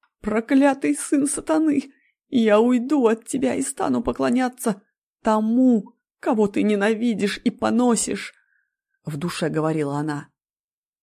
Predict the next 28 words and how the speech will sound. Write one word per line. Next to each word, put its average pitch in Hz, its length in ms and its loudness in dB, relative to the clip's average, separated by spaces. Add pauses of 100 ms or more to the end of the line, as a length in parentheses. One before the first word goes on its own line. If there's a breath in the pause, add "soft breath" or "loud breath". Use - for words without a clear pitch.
(300)
Снова 226 380 0
ослабев, 196 680 -4
она 180 240 -4
опустилась 185 600 -4
на 175 80 -4
колени, 185 580 -2 (160 loud breath)
и 175 140 -2
из 165 100 2
измученной 170 580 -2
души 160 340 -6
ее 160 400 -2 (240 loud breath)
вырвался 180 520 0
горячий 175 460 -2
призыв 151 420 -6
к - 80 -20
предвечному. 160 880 -4 (500)
«Боже 226 520 2
всемогущий, 226 1120 -2 (160 soft breath)
имя 254 340 4
которого 226 520 2
я 233 180 2
хулила, 226 500 2
а 214 160 -2
законы 233 480 0
попирала, 240 720 -2 (640)
прости 247 500 0
мои 208 280 2
прегрешения. 208 960 -2